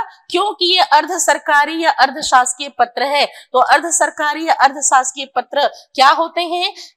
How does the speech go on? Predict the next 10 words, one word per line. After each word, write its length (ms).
जब 300
अपने 420
से 200
समकक्ष 640
और 100
कनिष्ठ 380
स्तर 280
के 140
अधिकारियों 840
को 200